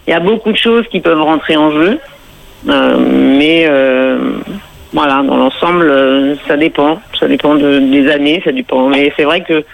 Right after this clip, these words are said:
je reçois beaucoup d'élèves qui, bah, qui ont des difficultés dans les apprentissages. Euh, certains relèvent du dix, pas d'autres. Mais je trouve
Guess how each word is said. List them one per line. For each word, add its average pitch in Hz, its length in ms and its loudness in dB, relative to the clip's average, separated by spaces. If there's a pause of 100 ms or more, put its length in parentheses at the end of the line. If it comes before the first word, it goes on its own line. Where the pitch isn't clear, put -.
(340)
je - 100 -4
reçois 156 320 0
beaucoup 165 320 0
d'élèves 175 380 2 (120)
qui, 156 260 -8 (680)
bah, 170 160 -2
qui 185 140 -2
ont 202 80 2
des 202 100 0
difficultés 175 680 -2
dans 170 100 0
les 151 140 0
apprentissages. 151 760 -2
Euh, 147 360 0
certains 160 260 -2
relèvent 143 320 0
du 131 120 -2
dix, 135 300 -4
pas 139 100 0
d'autres. - 480 -2 (140)
Mais 135 540 0
je 135 60 0
trouve 160 280 -4